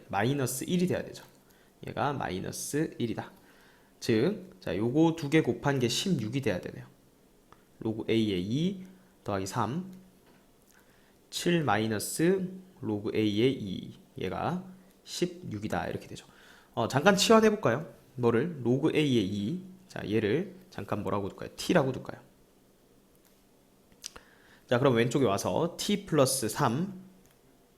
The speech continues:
칠 마이너스 T 이퀄 십육. 이렇게 보면 마이너스 T제곱, 그 다음에 플러스 사 T 플러스 이십일 이퀄 십육이다. 우변으로 다 넘기면 T제곱 마이너스 사 T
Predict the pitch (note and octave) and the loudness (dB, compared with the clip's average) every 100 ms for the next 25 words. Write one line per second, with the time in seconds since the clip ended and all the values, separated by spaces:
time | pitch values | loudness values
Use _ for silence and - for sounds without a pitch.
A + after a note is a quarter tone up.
0 | _ - - - _ _ - - F3 D#3 | _ -20 -20 -20 _ _ -8 2 4 4
1 | G#2 G2+ - - E3 B2+ - - - - | 2 -2 -6 -4 -2 -2 -6 -18 -6 0
2 | E3 D#3+ C#3 A2+ D2+ - - G2+ A2 G#2+ | 2 0 -4 -4 -6 -10 -8 -4 -4 -2
3 | G2+ A2+ G2 - - - _ - A2 D3 | 0 0 0 -8 -20 -20 _ 2 4 4
4 | D#3+ - - E3 B2 D#2 - - - - | 2 -2 0 2 2 0 -6 -14 -20 -20
5 | _ - F#2+ D#2+ A2 D#3+ F#3 F#3 - D3 | _ -8 -4 -2 2 2 2 0 2 4
6 | C#3+ - E3+ E3+ G2+ - - A2+ G#2+ F3 | 4 2 0 0 -4 -6 -4 -4 -2 -6
7 | - - - _ - B2 A2+ D#3 - A2+ | -12 -20 -20 _ -4 -2 0 -2 -2 -2
8 | A#2+ C#3+ D3+ - - F3+ G3 F#3 D3+ A#2 | 0 2 0 -2 2 4 4 0 -2 -2
9 | E2+ - - - - D3 E3+ C#3+ - G2+ | -6 -8 -14 -10 0 6 6 6 0 0
10 | A2+ B2+ G2+ C3 B2 - D#3+ C3 A2 F3 | 0 -2 -2 -6 -8 -2 0 2 4 2
11 | F3+ - - - - - - _ - G2+ | 2 -8 -20 -20 -20 -20 -20 _ 0 2
12 | A2+ A2 G#2 - G#2+ - A2+ C3+ G3 | 2 0 -2 -4 -4 -2 -2 0 -4